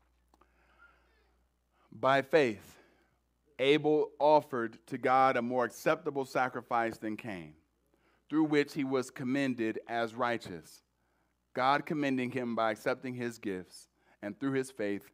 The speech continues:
though he died, he still speaks." So now you get an example of what we talked about earlier. Earlier we said, "Hey,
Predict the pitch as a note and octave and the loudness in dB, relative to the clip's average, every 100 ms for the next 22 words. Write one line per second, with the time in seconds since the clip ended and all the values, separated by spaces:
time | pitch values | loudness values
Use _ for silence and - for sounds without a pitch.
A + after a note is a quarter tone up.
0 | _ _ - A#2+ B2+ A2+ A#2+ A2 G2 F#2+ | _ _ -2 0 0 0 0 0 -4 -6
1 | - G#2 - G#2+ G2+ - G2+ D#2+ - - | -10 -12 -6 -6 -6 -10 -14 -14 -18 -20
2 | _ _ _ _ _ _ _ _ G4+ _ | _ _ _ _ _ _ _ _ _ _
3 | _ _ _ _ - - B2+ C#3 D3+ C#3+ | _ _ _ _ -20 -8 0 4 4 4
4 | C3 B2+ A#2+ A2+ C3+ C#3 A#2+ G2+ G2 F2+ | 0 0 -2 -4 -2 0 -2 -4 -8 -10
5 | _ - - A#2+ B2+ B2+ B2 C3+ A#2+ A#2 | _ -20 -10 -6 -2 -2 -4 -4 -4 -2
6 | A2+ A2+ B2 A2+ F#2+ F#2+ D3 D#3 D#3 B2 | -2 0 -2 -4 -6 -4 2 2 4 0
7 | A#2 A#2 - G#2+ G#2 C3 A#2+ F2+ | -2 -8 -6 -6 -4 -2 -2 -4